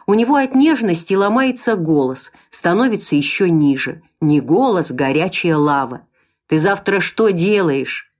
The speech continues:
«А что?» «Приходи к часу дня.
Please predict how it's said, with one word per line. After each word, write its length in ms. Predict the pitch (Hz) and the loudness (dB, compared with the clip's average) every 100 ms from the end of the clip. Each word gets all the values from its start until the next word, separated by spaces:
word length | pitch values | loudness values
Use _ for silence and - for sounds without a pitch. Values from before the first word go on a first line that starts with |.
| _ _ - | _ _ -6
«А 80 | |
что?» 480 | 147 - - 170 185 _ _ _ _ _ _ | -6 -4 -2 -4 -4 _ _ _ _ _ _
«Приходи 480 | - 160 180 170 262 | -2 0 0 0 -2
к 100 | - | -2
часу 420 | - 190 190 175 | -4 -2 -2 -4
дня. 420 | 139 135 123 117 | 0 0 0 -4